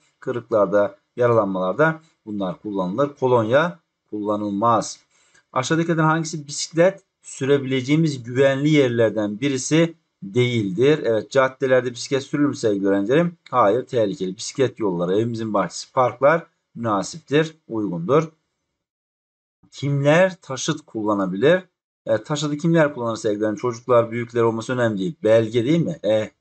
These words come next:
ehliyet diye söylüyoruz. Yani sürücü belgesi olanlar kullanır. Trafik kuralları ile ilgili aşağıdaki bilgilerden hangisi yanlıştır? Trafik kurallarına uymak can ve mal kaybını önler. Evet.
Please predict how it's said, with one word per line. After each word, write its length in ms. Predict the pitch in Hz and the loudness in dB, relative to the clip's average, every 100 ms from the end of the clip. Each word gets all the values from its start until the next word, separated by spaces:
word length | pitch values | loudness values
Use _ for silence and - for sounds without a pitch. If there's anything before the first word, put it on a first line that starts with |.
| - | -4
ehliyet 560 | 110 113 117 127 127 | -2 0 2 2 0
diye 120 | 98 | -4
söylüyoruz. 360 | 87 87 82 82 | -4 -4 -6 -2
Yani 220 | 113 127 | 0 -2
sürücü 640 | 131 117 117 113 143 170 - _ _ | -4 -6 -6 0 0 0 -4 _ _
belgesi 640 | - 113 110 101 104 - | -2 4 4 2 -6 -2
olanlar 460 | 123 98 85 78 73 | -2 0 -2 -6 -10
kullanır. 400 | 82 92 147 165 _ _ _ _ | -8 -2 0 -2 _ _ _ _
Trafik 380 | - 151 160 196 | -4 -2 -2 -4
kuralları 420 | - 160 151 147 | 0 2 2 0
ile 120 | 131 113 | 0 0
ilgili 180 | 104 | 2
aşağıdaki 400 | 113 117 147 156 | 2 2 -4 -4
bilgilerden 300 | 131 131 139 | -4 -4 -4
hangisi 800 | 139 143 160 151 120 117 170 180 - _ - | 0 0 2 -2 -6 0 2 2 -4 _ -4
yanlıştır? 580 | 113 117 101 95 139 143 | 0 2 2 -4 -6 -4
Trafik 280 | 156 156 - | -4 -4 2
kurallarına 360 | 151 143 139 | 2 2 0
uymak 300 | 135 151 156 | -2 -2 -2
can 200 | 151 143 | 0 0
ve 60 | 143 | 2
mal 240 | 139 135 | 2 2
kaybını 360 | 127 113 120 117 | 2 0 0 -2
önler. 260 | 98 92 | -2 -2
Evet. 340 | 90 101 151 | 2 4 2